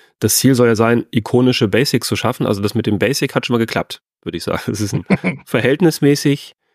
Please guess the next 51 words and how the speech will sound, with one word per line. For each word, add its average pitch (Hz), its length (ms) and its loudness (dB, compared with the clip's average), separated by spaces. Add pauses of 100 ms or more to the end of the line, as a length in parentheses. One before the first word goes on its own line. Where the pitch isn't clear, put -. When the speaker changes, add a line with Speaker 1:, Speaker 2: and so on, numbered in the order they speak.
(300)
Speaker 1:
sind 113 200 0
zwei 113 220 0
verhältnismäßig 120 920 2
schlichte 120 540 2 (520)
Produkte, 135 500 0
also 107 160 2
im 107 100 2
Grunde 113 280 2
ein 104 180 2
Drop 117 200 2
auf 110 140 -2
den 110 160 -2
heißen 107 260 -2
Stein 113 260 0
erstmal, 135 400 -4
weil 92 160 -6
viel - 180 -4
mehr 104 120 2
gibt's 113 200 -4
nicht. 160 260 -4 (520)
Ob 117 180 -4
man 117 240 4
damit 131 400 2
jetzt 127 220 0
so 127 120 2
den 113 200 4
Bass 113 200 0
erzeugt, 131 320 0
weiß 127 200 2
ich 127 80 0
nicht, 135 280 0
aber 110 140 4
vielleicht 113 240 0
ist - 140 -4
da 110 120 2
der 107 140 2
Drop 104 220 2
auch 101 120 0
noch 104 140 0
nicht 101 160 -2
gelutscht. 87 320 -2
Das 101 100 -6
kann 123 120 2
natürlich 107 500 0 (140)
auch 101 100 0
sein. - 180 -2 (280)
Jetzt - 160 0
muss 156 160 4
man 151 120 4
ja 135 120 4
einräumen, 139 580 2